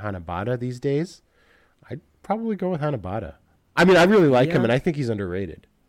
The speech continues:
Speaker 2: Oh, yeah, yeah, no. I've, he's also, like, a perfect, like, fall guy as well,
Speaker 1: Oh, absolutely.
Speaker 2: so. So I think, and I think he fits the vibe of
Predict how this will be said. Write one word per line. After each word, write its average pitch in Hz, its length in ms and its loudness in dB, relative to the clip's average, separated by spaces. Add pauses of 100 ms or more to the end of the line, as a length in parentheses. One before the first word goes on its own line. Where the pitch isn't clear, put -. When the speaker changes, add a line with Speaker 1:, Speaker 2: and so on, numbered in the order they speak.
(1160)
Speaker 2:
Oh, 139 120 0
yeah, 131 320 2
yeah, 120 60 -4
no. 113 280 -6
I've, 104 220 -6 (300)
he's 151 140 4
also, 165 180 4
like, 123 160 0
a 117 40 -4
perfect, 117 420 -2
like, - 300 -8
fall 113 320 -2
guy 104 220 -4
as 95 180 -6
well, 113 120 -2
Speaker 1:
Oh, 95 40 0
absolutely. 92 560 -10
Speaker 2:
so. - 800 -20 (600)
So 104 120 -6
I 107 40 -4
think, - 440 -8
and 123 100 -2
I 123 40 4
think 170 220 0
he 151 80 0
fits 139 320 -4
the 127 120 -2
vibe 104 420 -2
of - 460 -8